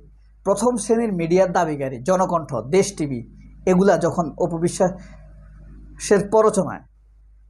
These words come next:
শবনম বুবলির সাথে শরীফুল রাজের বিয়ের কথা প্রচার করেছে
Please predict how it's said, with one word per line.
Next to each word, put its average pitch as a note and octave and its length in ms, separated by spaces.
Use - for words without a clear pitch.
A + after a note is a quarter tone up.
শবনম F#3 440
বুবলির F3+ 260
সাথে F#3 260
শরীফুল F3 400
রাজের E3 260
বিয়ের D3 320
কথা D3+ 240
প্রচার C#3+ 360
করেছে D3 520